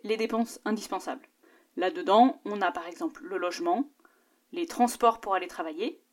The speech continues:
que ce soit votre voiture ou par exemple des transports en commun, la nourriture. Donc là, quand je parle de nourriture, je parle pas ni des restaurants, ni des sorties avec les amis, ni les plats que vous vous faites livrer chez vous, et cetera.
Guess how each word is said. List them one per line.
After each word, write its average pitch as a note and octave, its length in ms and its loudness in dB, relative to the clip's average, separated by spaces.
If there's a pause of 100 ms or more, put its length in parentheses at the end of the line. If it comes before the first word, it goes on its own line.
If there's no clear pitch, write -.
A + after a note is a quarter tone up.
(160)
que F#3+ 80 -10
ce F#3+ 120 -12
soit F#3 180 -6
votre F3 160 -6
voiture F3+ 420 -6 (160)
ou G3 180 -16
par E3+ 160 -2
exemple E3+ 460 -6
des F#3 120 -4
transports E3+ 360 -6
en D#3+ 80 0
commun, D#3+ 280 -4 (1160)
la A3 160 8
nourriture. A#3 600 2 (320)
Donc F3+ 120 -12
là, G#3+ 100 2
quand G#3+ 120 0
je G3+ 60 -6
parle G3+ 160 0
de G3 60 -6
nourriture, G3 420 -6
je F#3+ 100 -12
parle E3 180 -2
pas G3 260 6
ni G3 180 -4
des G3 120 -2
restaurants, F3+ 580 -2
ni F#3 180 -6
des F#3+ 80 -6
sorties F#3+ 320 -6
avec F3 140 -4
les F#3 160 -6
amis, F3 260 -6
ni G3+ 180 0
les G3+ 120 2
plats F#3+ 220 2
que F#3 60 -12
vous F#3 80 -8
vous E3 60 -12
faites - 240 -6
livrer F3 240 -6
chez F3 160 -6
vous, F3 120 -4
et E3+ 40 -2
cetera. E3+ 380 -4